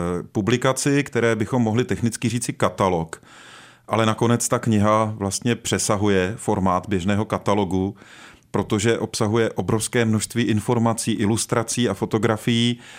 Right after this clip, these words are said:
eh, které mohou vlastně představovat toto téma dál. Eh, rádi pozveme všechny návštěvníky a možná třeba i budoucí módní návrháře na tu výstavu fyzicky, ale ona trvá jenom do desátého dubna, do Velikonoc,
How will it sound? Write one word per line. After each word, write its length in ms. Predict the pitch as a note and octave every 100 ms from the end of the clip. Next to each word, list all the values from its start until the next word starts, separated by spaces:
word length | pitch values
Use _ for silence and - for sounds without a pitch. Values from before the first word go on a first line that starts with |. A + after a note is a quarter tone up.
| - - G2+
eh, 260 | G2+ G2+
které 540 | - A2+ G#2 G#2+ G#2+ G2+ A2+ G2
mohou 400 | G#2 G2+ A2+ A2+
vlastně 320 | G#2+ - A#2+
představovat 600 | - A2 - A2 A2 A2+
toto 240 | - G#2+ A2+
téma 300 | A2+ A2+ A#2+
dál. 520 | G#2 F#2+ F#2+ G2+ A2 - - - - -
Eh, 300 | G2 G2 G2+ - _
rádi 320 | G#2+ A2 A#2
pozveme 460 | B2 A#2 A2 A#2+ A#2+
všechny 400 | - C3+ B2 C3
návštěvníky 640 | A#2+ A2+ - B2 B2 -
a 80 | A#2
možná 320 | G#2+ G#2+ A#2+
třeba 280 | A#2 B2 A#2+
i 80 | A#2+
budoucí 500 | A#2 A#2 A#2 C3 B2
módní 360 | G#2 A2 A2 B2
návrháře 640 | A2 G#2 G2 F#2+ F#2+ G#2+
na 100 | G#2
tu 120 | B2+
výstavu 460 | G2+ - A2 G2+ G#2+
fyzicky, 580 | A2 F2+ F#2+ - G#2+ - - - -
ale 200 | - G#2
ona 200 | A2+ A2+
trvá 340 | - G#2+ A2 A2
jenom 180 | A#2
do 80 | A2
desátého 540 | G#2+ G#2 A2 G2+ A2+ A2
dubna, 280 | F#2 G2
do 120 | G2+ F2+
Velikonoc, 640 | G2 G#2 A#2 A2 A#2+ -